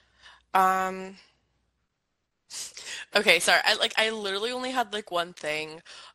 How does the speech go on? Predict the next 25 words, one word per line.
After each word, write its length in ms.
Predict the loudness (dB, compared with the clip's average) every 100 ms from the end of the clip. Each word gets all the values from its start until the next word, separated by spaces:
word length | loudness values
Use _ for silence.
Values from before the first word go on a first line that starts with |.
| 4
Um, 380 | 8 8 4 -2 0
so 360 | 2 4 2 2
I 140 | 2
know 180 | 2 2
that, 420 | 4 6 4 4
um, 300 | 4 4 0 -4
Chair 220 | -4 -4
Colleen 500 | -6 -6 -4 -4 -6 -8
has 320 | -6 -6 -4
been, 300 | -4 -4 -4
uh, 200 | -2 -2 -4
doing, 260 | -6 -6 -8
um, 240 | -8 -10 -6
um, 180 | -6 -6 -10
like, 160 | -6
immense 480 | -6 0 0 2 -2
work 320 | 2 0 0 -2
on 220 | -2 -2
her 180 | -6 -4
resolution 720 | -4 -4 -6 0 0 0 -2
on 140 | -4
combating, 800 | -6 -10 0 0 0 -10 -16 -18 -18 -18 -18 0
uh, 120 | 0 2
fentanyl 600 | -2 -4 -4 -6 -6 -6 -6
usage. 540 | -2 6 6 6 2